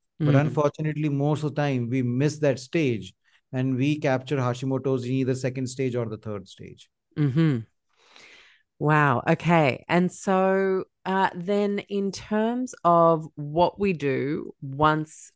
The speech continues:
Speaker 2: we wanna start investigating what set the stage for this to happen, where do we look? I-, i-,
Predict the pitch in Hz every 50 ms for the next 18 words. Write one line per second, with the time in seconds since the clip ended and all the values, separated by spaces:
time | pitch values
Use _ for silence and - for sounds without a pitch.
0 | _ - 160 151 143 147 147 151 147 147 143 143 143 143 143 143 135 - - -
1 | 147 139 135 131 131 123 120 117 127 123 113 143 147 165 175 - - - - 156
2 | 135 - 127 117 117 113 113 117 117 120 131 151 180 208 233 _ _ _ _ _
3 | _ _ _ _ _ _ _ _ _ _ _ - 139 135 139 151 156 - - -
4 | - - 175 156 - - 165 147 - - 160 143 135 135 139 127 - - 139 127
5 | 131 120 - - 139 120 107 - 139 143 131 - - 120 107 98 - - 170 196
6 | 196 _ _ _ _ _ _ _ _ _ _ _ _ - 147 139 143 151 165 170
7 | 170 175 175 165 165 160 156 156 147 147 - - - - - - 165 147 - -
8 | 165 -